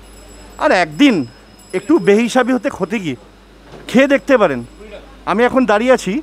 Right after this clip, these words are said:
শ্রীহরি মিষ্টান্ন ভাণ্ডার, কালীঘাট ব্রাঞ্চ যেটা মন্দিরের কাছে, তার সামনে। এদের ল্যাংচা খুবই বিখ্যাত।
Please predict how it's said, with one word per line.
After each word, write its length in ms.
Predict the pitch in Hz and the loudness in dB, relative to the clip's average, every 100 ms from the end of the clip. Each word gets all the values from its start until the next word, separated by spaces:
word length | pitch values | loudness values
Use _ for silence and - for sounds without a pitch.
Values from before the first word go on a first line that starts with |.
| - - - - - - | -10 -20 -20 -20 -20 -20
শ্রীহরি 420 | - 240 254 277 | -6 0 0 2
মিষ্টান্ন 420 | 247 - 247 247 | -2 0 0 2
ভাণ্ডার, 380 | 214 202 196 196 302 - - - - - - - | 0 0 0 0 -2 -16 -20 -20 -20 -20 -10 -2
কালীঘাট 360 | 226 285 285 | 0 2 2
ব্রাঞ্চ 320 | 185 185 180 | 0 -2 -2
যেটা 220 | 151 160 185 | -4 -4 -4
মন্দিরের 440 | 180 185 202 196 | -4 -4 -2 -2
কাছে, 320 | 156 139 226 - - - - - | -4 -4 -4 -4 -20 -20 -20 -2
তার 140 | 208 | -2
সামনে। 380 | 208 185 160 123 117 - - - - - - | -2 -4 -2 -2 -6 -16 -20 -20 -20 -20 -6
এদের 200 | 196 254 | 0 0
ল্যাংচা 420 | 208 202 226 277 | 2 0 0 -2
খুবই 240 | 254 269 220 | -2 -2 -2
বিখ্যাত। 460 | 208 - 151 139 | -4 -2 -4 -4